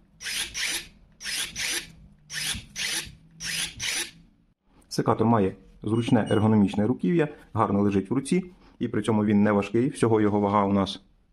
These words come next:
один кілограм сто сімнадцять грам, це разом з двохамперним акумулятором. Думаю, працювати ним довготривало буде комфортно, і рука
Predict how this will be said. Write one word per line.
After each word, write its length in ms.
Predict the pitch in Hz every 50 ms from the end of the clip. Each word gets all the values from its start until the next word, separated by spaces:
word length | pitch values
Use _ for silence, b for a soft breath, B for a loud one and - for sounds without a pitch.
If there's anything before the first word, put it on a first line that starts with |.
| _ _ -
один 240 | 110 107 107 104 101
кілограм 520 | - 104 104 101 107 110 98 95 90 - - _ _ _
сто 220 | - - - 113 98
сімнадцять 400 | - 107 107 104 104 - 107 101
грам, 200 | 104 123 139 135
це 120 | - 104
разом 300 | - 104 98 92 95 95
з 80 | 92 101
двохамперним 680 | 98 95 95 98 95 - 98 95 - 92 98 95 98 107
акумулятором. 640 | - - 151 165 175 175 170 170 147 143 139 B B B B B B B -
Думаю, 340 | 123 113 120 127 120 117 113
працювати 480 | - - 107 - 113 120 123 123 -
ним 240 | 107 104 101 98 98 - - _ _ _ _
довготривало 680 | - 107 101 101 98 - 123 139 156 156 147 139 147 B B B B B B B B _
буде 240 | - 107 117 113 110 - - - -
комфортно, 520 | 104 101 98 - 139 156 156 127 113 107 -
і 160 | 107 101 98 - -
рука 380 | - 104 101 - 117 123 131